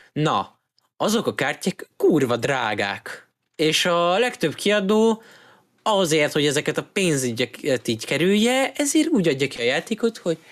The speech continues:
kiadja fizikálisan, de csak egy kód van a dobozban.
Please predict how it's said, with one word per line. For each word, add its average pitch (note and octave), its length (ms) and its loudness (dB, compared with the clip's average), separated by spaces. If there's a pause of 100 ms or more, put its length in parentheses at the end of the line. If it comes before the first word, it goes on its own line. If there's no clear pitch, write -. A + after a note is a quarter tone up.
(320)
kiadja D#4+ 420 0
fizikálisan, D#4 760 2 (160)
de E4+ 100 2
csak D4 160 0
egy D#4 140 -2
kód C#3+ 320 2
van D#3 180 0
a D#3 60 2
dobozban. C3 800 -2